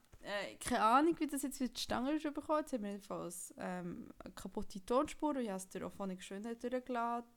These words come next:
Das Ding ist, Auphonic dreht mir einfach das ganze Mikrofon, wo, wo, wo ein furchtbares Rauschen hat, wenn man es lauter dreht,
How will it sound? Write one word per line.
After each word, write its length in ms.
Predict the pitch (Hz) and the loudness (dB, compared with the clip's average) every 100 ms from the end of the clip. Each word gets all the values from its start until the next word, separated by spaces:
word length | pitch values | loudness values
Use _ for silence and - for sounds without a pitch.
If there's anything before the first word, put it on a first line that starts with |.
| - | -12
Das 320 | 208 - - | -10 -10 -10
Ding 180 | 208 208 | -6 -6
ist, 180 | 196 - | -6 -6
Auphonic 460 | 185 - 190 185 | -8 -4 -4 -6
dreht 240 | - 185 - | -6 -8 -6
mir 140 | 185 | -8
einfach 240 | 185 190 - | -8 -10 -14
das 140 | - | -12
ganze 340 | - 185 185 185 | -6 -4 -4 -6
Mikrofon, 600 | 220 - 247 - 226 202 | -8 -6 -8 -4 -4 -2
wo, 260 | 175 175 208 | -4 -6 -6
wo, 300 | 170 170 - | -6 -8 -8
wo 160 | 170 - | -10 -8
ein 80 | 180 - - | -8 -10 -8
furchtbares 680 | 240 240 - 233 233 - | -8 -4 0 0 0 -4
Rauschen 380 | 196 262 - 196 | -8 -8 -8 -6
hat, 260 | 175 196 - | -4 -6 -6
wenn 120 | 185 | -6
man 80 | 196 | -6
es 140 | - | -6
lauter 300 | 196 190 - | -8 -8 -12
dreht, 440 | 190 170 - - | -8 -6 -6 -12